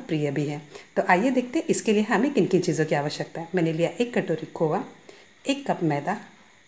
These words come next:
एक कप सूखा नारियल जिसे डेसिकेटेड कोकोनट भी कहा जाता है, एक कप शक्कर है, उसके अलावा तेल तलने के लिए, काजू, किशमिश, बादाम और कुछ इलायची। सबसे पहले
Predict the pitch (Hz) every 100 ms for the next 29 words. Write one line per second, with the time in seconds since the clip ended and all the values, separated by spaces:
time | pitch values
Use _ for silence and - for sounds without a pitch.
0 | - 285 - 226 226 - - 185 196 165
1 | 143 156 170 - 170 190 285 165 - 190
2 | 254 247 165 170 156 147 180 151 151 147
3 | - 160 - 208 208 208 - - 175 180
4 | 269 - - - - _ 254 - 233 180
5 | 170 - 151 151 156 151 160 208 202 269
6 | 359 - - - _ _ - 160 143 -
7 | 302 - - - _ _ _ - 185 180
8 | 214 294 - - - - - - - _
9 | - 165 156 147 170 277 - - - -
10 | 349 - - 262 226 156 131 - - 185
11 | - - - - 277 277 302 214 190